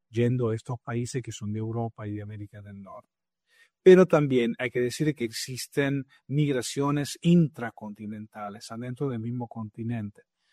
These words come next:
Un ejemplo es que el sesenta y tres por ciento de los migrantes subsaharianos,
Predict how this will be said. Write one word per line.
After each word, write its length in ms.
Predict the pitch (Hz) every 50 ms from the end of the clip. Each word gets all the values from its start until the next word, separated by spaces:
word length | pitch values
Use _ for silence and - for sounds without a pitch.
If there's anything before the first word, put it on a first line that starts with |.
| _ _ _ _
Un 120 | - 120 131
ejemplo 540 | 123 - - 156 160 160 160 135 156 143 127
es 100 | 123 -
que 120 | - 127
el 60 | 113
sesenta 460 | - - 120 - - 151 156 147 160
y 40 | 151
tres 140 | 123 139 139 -
por 160 | - 131 120
ciento 400 | - - 147 151 147 127 143 131
de 80 | 117 113
los 120 | 113 104
migrantes 440 | 113 113 120 135 143 135 120 131 120 _ _ _ _
subsaharianos, 1000 | - - - 151 143 - - 127 117 117 123 131 131 127 117 110 110 113 123 120